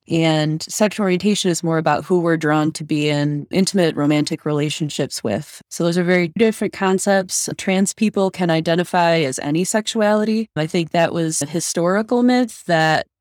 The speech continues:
the only legitimate way to transition was if you were gonna be heterosexual at the end of it, which is totally untrue. So a trans woman could identify as a lesbian, a bisexual, heterosexual, and then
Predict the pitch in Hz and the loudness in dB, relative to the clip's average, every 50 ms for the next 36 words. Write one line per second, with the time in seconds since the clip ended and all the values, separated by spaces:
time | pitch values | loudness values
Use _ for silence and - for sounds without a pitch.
0 | _ _ _ _ _ - 165 170 - 170 175 175 175 175 170 170 160 160 180 175 | _ _ _ _ _ -2 -2 0 2 2 2 4 4 2 2 0 0 2 2 2
1 | 175 170 160 - - 165 165 170 165 165 165 - 180 - - 180 165 156 151 - | 2 2 0 0 0 0 2 2 2 0 -2 -4 -8 -4 -2 0 0 0 0 0
2 | 170 170 160 - 180 165 165 160 156 156 151 151 151 151 156 151 147 - - 156 | -2 -2 -2 0 0 0 0 2 2 2 2 2 2 0 0 -2 -2 -4 -4 -4
3 | - 160 165 160 156 147 165 156 151 147 156 151 151 147 147 143 - _ - - | -2 -2 0 0 0 2 0 0 0 0 0 0 0 -2 -2 -6 -8 _ -4 0
4 | 180 165 156 151 143 - - 160 - - - 165 139 135 135 143 - 143 - 123 | 2 2 4 2 2 2 0 0 0 0 -2 -2 0 0 0 0 0 0 2 2
5 | 147 151 143 123 120 85 - - - - _ _ - 170 160 - 165 156 147 - | 2 2 2 2 0 -2 -4 -6 -10 -16 _ _ -4 -2 0 0 0 0 0 -2
6 | - - _ _ _ - - - 175 165 165 165 165 165 160 165 - - - 151 | -6 -8 _ _ _ -4 0 2 2 2 2 2 2 2 2 2 0 -2 0 0
7 | 147 143 139 143 147 - - - 156 147 147 143 143 143 131 - - - - 180 | 0 2 0 -2 -4 -4 -2 0 2 2 2 2 0 0 -2 -4 -4 0 0 2
8 | 170 165 160 - 170 170 170 170 170 165 170 175 160 - - 160 156 156 - - | 2 2 0 0 -2 0 0 0 0 0 0 -2 -2 -2 -2 -2 -2 -2 -2 -2
9 | 147 151 151 151 160 - - 151 151 143 - 180 185 202 214 220 202 196 - 214 | 0 2 2 0 0 0 0 0 0 0 0 0 2 2 2 2 0 0 0 0
10 | 202 202 202 202 196 185 131 131 135 160 160 - 180 175 170 - - 175 165 170 | 2 2 2 2 2 2 2 2 2 0 2 2 0 0 0 -2 -4 0 2 2
11 | 165 165 156 131 147 156 160 156 160 156 - 156 151 - - 165 156 151 147 147 | 2 2 0 0 0 0 0 0 -2 -2 -4 -4 -4 -4 -4 -2 -2 0 0 -2
12 | 147 - 160 165 170 160 156 156 151 147 | -2 0 2 4 4 4 4 2 0 -4